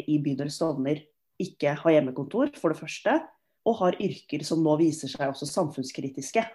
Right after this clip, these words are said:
som møter mennesker hver eneste dag. For eksempel i det av å være taxisjåfører, eh, bussjåfører, men også, eh, sykepleiere, eh, hjemmetjenesten, eh, jobber på eldrehjem,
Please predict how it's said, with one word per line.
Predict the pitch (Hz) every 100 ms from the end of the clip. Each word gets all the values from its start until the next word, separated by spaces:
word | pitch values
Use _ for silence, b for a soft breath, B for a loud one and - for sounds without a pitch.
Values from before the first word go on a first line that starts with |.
| -
som | 185 190
møter | 190 143 - 151
mennesker | 160 135 - - 151 151 - 135
hver | 131 135 156
eneste | 147 123 -
dag. | 185 220 180 _ _ _ _
For | - 180
eksempel | 180 160 - - 165 160
i | 151
det | 147
av | 147 143 147
å | 151
være | 143 147 147 _ _ -
taxisjåfører, | 156 - 143 147 147 143 147 175 175 _ _ _ _ _ -
eh, | 170 156 156 147
bussjåfører, | 156 147 - 147 - 131 131 196 202 -
men | 175
også, | - - - 185 196 - _ _ _ -
eh, | 170 170
sykepleiere, | 170 - 254 185 - 135 143 131 135 185 208 - _
eh, | 175 180
hjemmetjenesten, | 202 180 139 135 143 127 127 - 220 220 _ _ _ _ _ 190
eh, | 185
jobber | 190 165
på | 151 -
eldrehjem, | 151 131 135 160 240 202